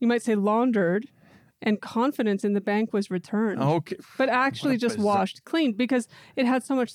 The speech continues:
Speaker 1: pizza sauce
Speaker 2: I
Speaker 1: all over it and
Speaker 2: Exactly. Miss Elizabeth, I don't think the prankster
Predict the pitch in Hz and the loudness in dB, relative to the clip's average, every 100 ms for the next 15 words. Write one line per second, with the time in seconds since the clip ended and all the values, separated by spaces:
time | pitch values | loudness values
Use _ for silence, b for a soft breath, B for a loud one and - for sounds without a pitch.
0 | - - 247 - 403 - 196 185 - 196 | -14 -6 -4 -2 -4 0 0 0 0 0
1 | 190 190 190 180 175 160 185 - 98 113 | 0 0 0 0 0 0 -2 -6 -6 -6
2 | 156 175 175 120 135 190 202 185 247 247 | -4 -4 -4 -2 0 0 -2 -2 -2 0
3 | 214 208 | 0 0